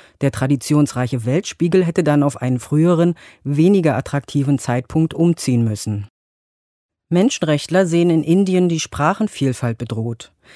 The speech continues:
Sie verweisen auf die Verfassung, wonach es zweiundzwanzig Hauptsprachen gibt, obwohl mehr als einhunderteinundzwanzig Sprachen gesprochen würden. Wenn Indiens Regierung nun Hindi zur nationalen Sprache erklären wolle,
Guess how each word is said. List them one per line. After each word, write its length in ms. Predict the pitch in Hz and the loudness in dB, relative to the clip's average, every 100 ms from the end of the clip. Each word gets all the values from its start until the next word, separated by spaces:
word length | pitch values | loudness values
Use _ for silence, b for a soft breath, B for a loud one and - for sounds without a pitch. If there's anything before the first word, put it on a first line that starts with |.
| b | b
Sie 140 | - 151 | -6 -2
verweisen 540 | 151 127 131 185 196 | 0 0 0 0 0
auf 120 | 170 | 0
die 120 | - | -4
Verfassung, 680 | - 147 - 135 143 220 202 | -4 -6 -4 -6 -4 -4 0
wonach 340 | 170 156 156 156 | 0 2 0 -2
es 160 | - | -8
zweiundzwanzig 800 | - 127 165 190 - 151 156 - | -6 -2 -2 -2 -2 -4 -4 -4
Hauptsprachen 680 | 147 - - - 147 165 165 | -6 -6 -10 -4 -4 0 0
gibt, 260 | 185 - B B B | -2 -6 B B B
obwohl 320 | - 151 170 165 | -8 0 2 2
mehr 180 | 156 | 2
als 220 | 131 - 123 | -2 -4 -2
einhunderteinundzwanzig 1120 | 156 170 160 143 135 175 202 - 147 156 - | 0 2 0 0 0 0 0 -2 -2 -2 -6
Sprachen 420 | - 127 127 147 | -8 -6 -2 -2
gesprochen 540 | 147 - 160 165 170 | -4 -4 -4 -2 -2
würden. 380 | 127 110 107 104 _ _ _ B B B B _ | -2 -4 -6 -10 _ _ _ B B B B _
Wenn 180 | 143 147 | 0 2
Indiens 500 | 185 233 214 190 160 | 2 4 2 0 -4
Regierung 480 | 147 190 202 202 | -2 0 2 0
nun 180 | 170 156 | 2 2
Hindi 420 | 143 175 247 196 | 2 2 2 0
zur 200 | 156 151 | -4 -2
nationalen 580 | 143 160 - 170 151 143 | 0 0 0 0 2 0
Sprache 480 | - - 127 196 202 | -4 -6 -4 -2 -2
erklären 560 | 139 - 135 139 147 143 | -4 -4 -4 0 0 0
wolle, 320 | 151 180 | 0 -2